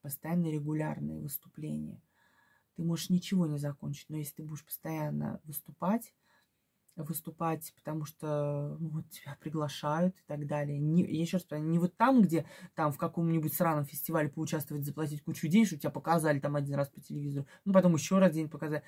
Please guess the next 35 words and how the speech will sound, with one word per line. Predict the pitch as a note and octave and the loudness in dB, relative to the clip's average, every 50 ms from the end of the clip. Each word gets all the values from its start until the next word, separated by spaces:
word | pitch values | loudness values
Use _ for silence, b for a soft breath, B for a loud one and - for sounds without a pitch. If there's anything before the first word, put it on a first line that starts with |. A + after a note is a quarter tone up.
| B B | B B
и | B F3+ E3 | B 0 0
тебя | D3 F3 F#3 F#3 | 6 8 8 8
все | F#3 - F#3+ | 8 8 6
равно | G#3+ A3 G#3+ | 10 10 10
никто | E3 C#3 C3+ - - C#3 | 10 8 6 0 -2 -2
не | C3 C3+ | -2 -2
знает, | B2+ - C3+ C#3 D3+ C#3 | -4 -4 -6 -6 -6 -8
как | - - - - | -10 -10 -8 -6
бы, | D3 C#3+ | -6 -4
да, | C#3+ D#3+ F3 F#3+ - B B B B _ | -2 0 0 0 -2 B B B B _
потому | - D3+ D3 | -8 -6 -6
что | C#3 - E3+ | -4 -4 -6
таких, | D3+ - - - | -6 -6 -10 -12
как | - D#3 D3+ | -10 -10 -10
ты, | - - | -12 -10
там | - D#3 D#3 D#3 D3 | -6 -4 -4 -2 -2
жопой | D#3 D3+ - - C#3 | -2 -2 -4 -4 -6
жуй. | C#3 C#3 C#3 C#3 - B B B B B B B B B B B B B | -4 -4 -6 -6 -10 B B B B B B B B B B B B B
Вот. | D#3+ D#3 D#3 D3+ C#3+ C#3 - | -6 -4 0 0 0 0 0
Или | - E3+ E3 D#3+ | 0 0 0 0
там | D#3 - D#3+ D#3+ D#3+ | 0 2 2 2 2
еще | D3+ - G3 F#3 | 4 4 4 4
где-нибудь | E3+ D3 F#3 F3+ E3+ - | 6 6 6 6 6 4
в | - | 0
каких-нибудь, | E3+ D#3 - - - E3 D#3+ D#3 D#3+ D#3 D#3+ | -6 -12 -12 -10 -8 -6 -4 -4 -6 -6 -6
ну, | D#3 E3+ E3 C#3 - _ _ _ _ _ _ _ _ _ _ _ _ _ _ _ _ - - D#3+ | -4 -4 -4 -6 -8 _ _ _ _ _ _ _ _ _ _ _ _ _ _ _ _ -16 -10 -6
таких | - F3+ C#3 - - D3 | -4 -4 -4 -6 -6 -4
моментах. | D3+ D3+ D3+ D#3 D3+ D3 C#3+ D3 - D3 - _ B B B B B B B B B B B B B B B B _ _ _ _ _ _ _ _ _ _ _ _ _ _ _ _ _ _ _ _ _ _ _ _ | -2 -2 0 0 -2 -2 -2 -4 -6 -8 -12 _ B B B B B B B B B B B B B B B B _ _ _ _ _ _ _ _ _ _ _ _ _ _ _ _ _ _ _ _ _ _ _ _
И | F#3+ E3 | -2 2
я | E3+ F3+ F3+ | 4 4 4
чувствую, | - - G3+ - - F3+ | 4 2 -4 -2 -4 -6
что | - - - F3 | -6 -6 -6 -6
в | E3 D#3 D3+ | -6 -6 -2
Гнесе | D3+ F3+ F3 F#3 G3+ A3+ B3 B3+ B3 - - - E3+ E3 D#3 | 2 6 6 8 8 8 6 4 2 0 -2 -2 -2 -2 -2
будет | D3+ D3 D#3+ F#3 F3 | -2 0 0 0 0